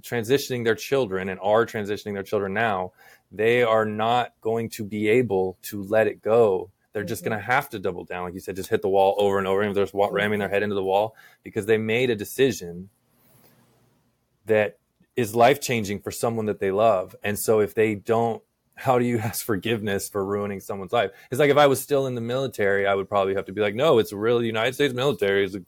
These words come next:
Speaker 1: force for good," you know, like, you
Speaker 2: Mm-hmm.
Speaker 1: just, and so it's, uh, yeah, it's like some, it just depends on how deep you go. And once, maybe there's a line where once someone gets you, where you're so invested and you've caused harm to others to such a degree,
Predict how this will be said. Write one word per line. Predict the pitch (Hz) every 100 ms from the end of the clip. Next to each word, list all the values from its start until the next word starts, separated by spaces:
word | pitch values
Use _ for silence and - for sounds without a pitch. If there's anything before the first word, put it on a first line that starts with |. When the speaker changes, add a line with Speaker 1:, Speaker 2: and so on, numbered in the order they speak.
| -
Speaker 1:
force | 113 113
for | - 117
good," | 131 113 92
you | 95
know, | 95
like, | 98 101 - - -
you | 190
Speaker 2:
Mm-hmm. | 170 202
Speaker 1:
just, | 123 180 - _ _ _ _ _ _
and | 107 101
so | 113
it's, | 107 95 113
uh, | 101 92 92 101 _ _ _ _ _ _ _ _ _ _ - _ _
yeah, | 104 107 104
it's | 95 -
like | 95
some, | - 101 92 _ _ _ _ _ _ _ _ _ _ _ _ - -
it | 95 90
just | 101 -
depends | - 101
on | 98
how | 98
deep | 90 98 95
you | 95
go. | 101 101
And | 98
once, | 98 98 - _ _ _ _
maybe | 120 123
there's | 131 117
a |
line | 107 117 127
where | 117
once | 104 117 -
someone | 117 107
gets | 120 131 -
you, | 107 101 107 _ _ _ _ _ -
where | 104
you're | 107
so | - 135 131
invested | 113 123 123 104 98
and | 101
you've | 95
caused | - 120 117 113
harm | 117 110
to | 107
others | 113 110
to | 104
such | - 107
a |
degree, | 98 95 117 127 104